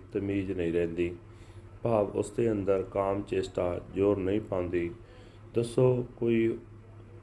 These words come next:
ਇਹ ਸੰਕਲਪ ਕਰ ਵੀ ਕਿਵੇਂ ਸਕਦਾ ਹੈ, ਕਿਉਂਕਿ ਉਹ ਤਾਂ ਸਦਾ ਉਸ ਪਰਮਾਤਮਾ ਵਿੱਚ ਸੁਰਤ ਜੋੜੀ ਰੱਖਦਾ ਹੈ, ਜਿਸ ਦੀ ਜੋਤ ਤਿੰਨਾਂ ਭਵਨਾਂ ਵਿੱਚ ਵਿਆਪਕ ਹੈ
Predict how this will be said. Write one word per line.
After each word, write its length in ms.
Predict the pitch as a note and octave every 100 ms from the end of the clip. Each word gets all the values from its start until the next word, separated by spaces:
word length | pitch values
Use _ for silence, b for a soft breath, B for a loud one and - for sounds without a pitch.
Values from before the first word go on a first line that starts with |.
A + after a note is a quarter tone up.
| -
ਇਹ 160 | G#2+ A#2+
ਸੰਕਲਪ 680 | A#2+ A#2+ A2+ G#2 G#2 G#2 A2
ਕਰ 280 | - G2+
ਵੀ 200 | G#2+ A#2
ਕਿਵੇਂ 260 | A2+ G#2 G2+
ਸਕਦਾ 440 | - F2 F2 G2+
ਹੈ, 360 | G#2+ F#2+ D#2+ D#2+ - - - -
ਕਿਉਂਕਿ 480 | B2 B2+ - A#2 A2+ -
ਉਹ 220 | G#2+ B2 B2+
ਤਾਂ 260 | A2+ G#2
ਸਦਾ 540 | G2+ G2 F#2 G2 F#2 - B B B B B2
ਉਸ 180 | B2+ -
ਪਰਮਾਤਮਾ 600 | B2 A2 G2+ F#2+ A2 A2
ਵਿੱਚ 180 | G#2+ G#2+
ਸੁਰਤ 640 | - G2 F#2+ - F#2 F#2 -
ਜੋੜੀ 320 | F#2 G#2 A2
ਰੱਖਦਾ 420 | A#2 F#2 F#2 F2 F2
ਹੈ, 300 | F2 E2 - - B B B B
ਜਿਸ 120 | G#2+ G#2+
ਦੀ 140 | A#2
ਜੋਤ 520 | A#2 G2 G2+ G2 G2+
ਤਿੰਨਾਂ 460 | F#2+ - G#2+ A2+ A#2
ਭਵਨਾਂ 440 | A2+ G2 G2 G#2+
ਵਿੱਚ 320 | G2+ F#2+ -
ਵਿਆਪਕ 580 | F2+ F#2 F2+ F2+ G#2+ -
ਹੈ 360 | G#2+ G2 F2+